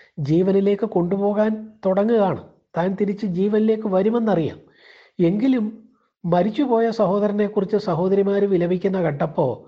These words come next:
യേശു അവരുടെ ഒരു തലത്തിലേക്ക് ഇറങ്ങിച്ചെന്ന് അവരെ, അവരോടൊപ്പം കണ്ണുനീർ വാർക്കുന്നതാണ് നമ്മൾ കാണുന്നത്. നമ്മളും കർത്താവിൻ്റെ, ഏഹ്, ശരീരമെന്നുള്ള നിലയിൽ സഭയായിട്ട്, പ്രാദേശിക സ്-,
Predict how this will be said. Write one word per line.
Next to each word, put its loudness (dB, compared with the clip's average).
യേശു 0
അവരുടെ 0
ഒരു 2
തലത്തിലേക്ക് -2
ഇറങ്ങിച്ചെന്ന് -2
അവരെ, -2
അവരോടൊപ്പം 0
കണ്ണുനീർ 0
വാർക്കുന്നതാണ് -2
നമ്മൾ -4
കാണുന്നത്. -8
നമ്മളും 0
കർത്താവിൻ്റെ, 0
ഏഹ്, -2
ശരീരമെന്നുള്ള 0
നിലയിൽ 0
സഭയായിട്ട്, 0
പ്രാദേശിക -4
സ്-, -8